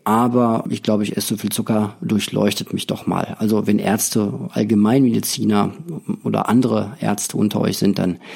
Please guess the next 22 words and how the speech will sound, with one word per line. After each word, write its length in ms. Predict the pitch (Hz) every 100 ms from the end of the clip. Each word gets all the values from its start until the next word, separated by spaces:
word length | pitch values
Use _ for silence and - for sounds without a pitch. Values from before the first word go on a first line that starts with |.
| - -
könnt 220 | - 107
ihr 60 | 107
mir 160 | 98 98
gerne 240 | 101 104
das 200 | 95 -
Gegenteil 540 | - 104 117 - 104
sagen 300 | 101 101 101
oder 120 | 107 98
wenn 120 | 98
ihr 80 | -
da 140 | -
eigene 280 | - 98 98
Erfahrungen 540 | - - 98 98 92
habt. 240 | 92 - - -
Aber 460 | 123 131 120 120 -
ja, 220 | - 123 98
das 240 | 120 120
war 120 | 135
bei 120 | 123
mir 320 | 120 147 170 113
so 240 | - 110
der 340 | 101 101 104